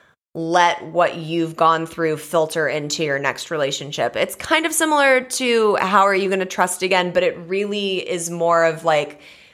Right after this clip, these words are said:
when I'm in a new relationship and I've decided to trust and I've decided to take that plunge,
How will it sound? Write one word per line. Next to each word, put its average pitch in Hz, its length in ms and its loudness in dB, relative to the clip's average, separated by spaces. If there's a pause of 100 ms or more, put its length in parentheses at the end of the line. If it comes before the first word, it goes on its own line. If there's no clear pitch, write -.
(120)
when 175 180 2
I'm 165 160 2
in 196 220 0
a 196 40 0
new 190 160 2
relationship 175 640 2
and 151 80 -6
I've 156 140 -4
decided 165 580 2
to 175 80 -6
trust 160 460 0
and 165 100 -4
I've 147 100 -4
decided 170 460 0
to 170 80 -10
take 170 240 -2
that - 200 0
plunge, 160 340 -2